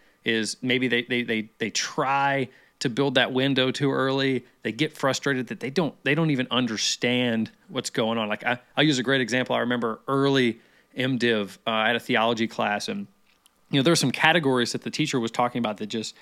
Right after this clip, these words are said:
they were foreign to me at that point. He was talking about how, you know, the, the Garden of Eden was, was created by God to expand out and take over the entire world. And, and, and that whole category of thought just was foreign to me. I wasn't there yet theologically.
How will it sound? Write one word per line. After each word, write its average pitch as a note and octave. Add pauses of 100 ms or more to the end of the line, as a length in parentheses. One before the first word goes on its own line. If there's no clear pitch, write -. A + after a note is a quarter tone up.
(140)
they D3+
were C#3+
foreign E3+
to -
me C3+
at A#2
that G#2
point. A2+
He B2+
was A#2+
talking B2+
about A2+
how, A2 (320)
you B2+
know, A#2
the, A#2+ (180)
the C3+
Garden C#3
of B2
Eden C3+
was, A#2+ (180)
was C3
created B2
by A2+
God A2+ (180)
to A#2+
expand B2
out A2+
and A#2
take B2
over A2+
the A2
entire A2
world. A2+
And, A2 (340)
and, A#2+
and A#2
that C#3+
whole -
category B2+
of A2
thought B2+
just A#2+
was A#2
foreign C3+
to B2+
me. B2+
I -
wasn't A2
there A#2+
yet A#2
theologically. B2